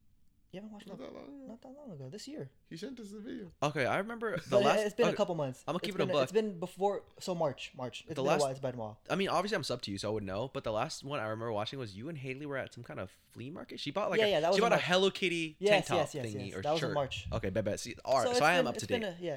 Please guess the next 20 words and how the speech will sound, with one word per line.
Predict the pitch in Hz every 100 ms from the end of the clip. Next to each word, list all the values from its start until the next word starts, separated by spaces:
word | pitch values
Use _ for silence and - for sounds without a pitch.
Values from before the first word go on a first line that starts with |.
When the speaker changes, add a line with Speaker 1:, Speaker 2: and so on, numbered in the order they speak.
| -
Speaker 1:
it's | -
Speaker 3:
Okay, | 220
Speaker 1:
been | 185
a |
Speaker 3:
okay, | 185
Speaker 1:
couple, | - 139
Speaker 3:
cool, | 135
cool, | -
Speaker 1:
couple | - - 160
Speaker 3:
cool. | 147
Speaker 1:
months, | 139 147 - - - - -
and | 165
I, | 170 165 - - -
it's | 180 -
'cause | 208 196
I |
have | 175 170 151
so | - - - 147
much | 151 147 -
footage, | - 139 147 147